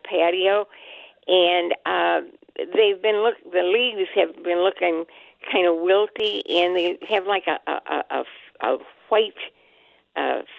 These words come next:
film on the leaves. Uh, I don't know if that's, is that called powdery mildew or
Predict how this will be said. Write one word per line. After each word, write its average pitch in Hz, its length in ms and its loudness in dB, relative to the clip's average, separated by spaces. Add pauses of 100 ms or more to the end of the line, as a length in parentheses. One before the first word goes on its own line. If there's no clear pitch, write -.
film 208 320 4
on 381 220 0
the 370 80 0
leaves. 381 520 0 (600)
Uh, 147 480 0 (340)
I 156 360 0 (320)
don't 180 240 0
know 175 180 4
if 170 200 2
that's, 156 200 -2 (480)
is 151 180 -4
that 170 180 2 (120)
called 170 280 -2
powdery 170 440 -2
mildew 180 500 0
or 196 180 0